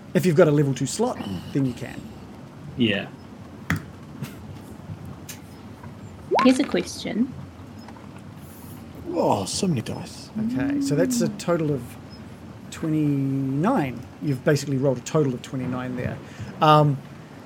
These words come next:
Speaker 1: you concentrate with all your froggy, that you're kind of, like, standing right in the middle of the top step. You're just standing there,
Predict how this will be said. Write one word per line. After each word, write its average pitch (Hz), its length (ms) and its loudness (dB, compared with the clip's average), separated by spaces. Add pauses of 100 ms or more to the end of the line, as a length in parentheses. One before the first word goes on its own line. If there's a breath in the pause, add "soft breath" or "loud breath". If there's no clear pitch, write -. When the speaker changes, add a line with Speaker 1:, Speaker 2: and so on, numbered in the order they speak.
(140)
Speaker 1:
you 202 480 10 (300)
concentrate 180 640 6
with 147 120 4
all 170 100 8
your 156 140 6
froggy, 151 600 4 (220)
that 170 140 2
you're 175 140 4
kind 190 160 8
of, 156 80 8
like, 147 120 8
standing 156 600 8
right 180 180 10
in 170 120 6
the 151 80 6
middle 147 480 6 (260 loud breath)
of 139 160 6
the 151 60 4
top - 340 0
step. 131 400 0
You're 143 80 -2
just 131 140 0
standing 143 300 6
there, 131 140 0